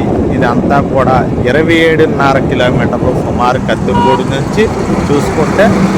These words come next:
మొత్తం మీకు తిమ్మాపురం వరకు ఇరవై ఏడున్నర కిలోమీటర్ల రోడ్డు పొడవునా ఇదే పరిస్థితి. ఎక్కడా కూడా లైట్లు లేవు. చాలా దారుణంగా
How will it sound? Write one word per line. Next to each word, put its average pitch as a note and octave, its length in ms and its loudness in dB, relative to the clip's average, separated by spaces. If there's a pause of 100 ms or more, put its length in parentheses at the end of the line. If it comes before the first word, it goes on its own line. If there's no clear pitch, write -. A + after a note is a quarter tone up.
(380)
మొత్తం F#3+ 380 4 (380)
మీకు D#3+ 320 4 (800)
తిమ్మాపురం E3+ 720 2
వరకు C#3+ 240 2 (160)
ఇరవై B2+ 320 0
ఏడున్నర A#2+ 400 0 (100)
కిలోమీటర్ల A#2+ 500 -6 (160)
రోడ్డు A2+ 280 -2 (100)
పొడవునా A#2 360 0 (180)
ఇదే A#2+ 180 -2 (160)
పరిస్థితి. - 420 -2 (180)
ఎక్కడా C#3 300 0 (120)
కూడా C3 180 0 (120)
లైట్లు A2+ 400 -4
లేవు. A2+ 200 -4 (160)
చాలా G#2+ 260 -2 (160)
దారుణంగా A2+ 520 -2